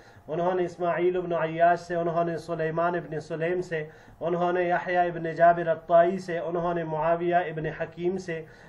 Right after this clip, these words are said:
یہ اپنے چچا حکیم ابن معاویہ سے نقل کرتے ہیں اور وہ حضور نبی کریم صلی اللہ علیہ وسلم سے اسی طرح روایت نقل کرتے ہیں۔ جی عزیز طلباء کرام،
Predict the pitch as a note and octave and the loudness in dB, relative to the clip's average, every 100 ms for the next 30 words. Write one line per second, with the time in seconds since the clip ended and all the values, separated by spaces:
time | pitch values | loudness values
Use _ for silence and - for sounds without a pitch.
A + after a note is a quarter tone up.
0 | - D#3+ F3 F3+ F3 E3 D#3+ F3+ F3+ F#3 | -14 -4 0 0 0 -4 -2 -4 0 0
1 | E3 F3 - F3 F3+ E3+ E3+ E3 D#3 E3 | 0 -2 -2 -2 -2 -4 -4 -2 0 0
2 | E3+ F#3 E3+ E3+ D#3 E3 F3 D#3+ E3+ B2+ | 0 0 -2 -4 -6 -6 -6 -4 -4 -4
3 | F3+ D#3 D#3+ D3+ D#3+ D#3+ D3+ D#3 E3+ E3+ | -6 -4 -4 -4 -4 -6 -8 -8 -6 -6
4 | D3+ D3+ D3+ D#3 F3+ G3 - - - D#3 | -8 -8 -8 -6 -8 -10 -18 -20 -12 -6
5 | D#3+ D#3+ D#3 D#3+ D#3+ D#3+ D3+ D#3+ D3+ D3+ | -2 -2 2 4 4 2 0 -2 -4 -6
6 | D3 - D#3 D#3 D3+ D#3+ D3+ C#3+ D3+ C#3+ | -6 -4 -4 -4 -4 -6 -6 -6 -8 -4
7 | C#3+ D3 C#3+ C#3+ D3+ E3+ F3+ - - - | -2 -2 -2 0 0 0 -4 -14 -20 -20
8 | _ - D3+ D3+ D#3+ D3+ D3 C#3+ C3+ D3+ | _ -12 -6 -4 -2 -4 -4 -6 -4 -4
9 | C#3 C#3 C#3 C#3 - _ _ _ _ _ | -2 -6 -8 -10 -14 _ _ _ _ _
10 | _ _ _ _ _ _ - - - - | _ _ _ _ _ _ -20 -20 -20 -20
11 | - - - - - - - B2+ F3+ A3 | -20 -20 -20 -20 -20 -20 -20 -4 0 0
12 | G#3+ A3 - G3+ G3 F#3+ F#3+ F#3+ F3+ F#3 | 2 0 2 2 6 6 4 0 4 6
13 | F#3+ G3+ | 6 2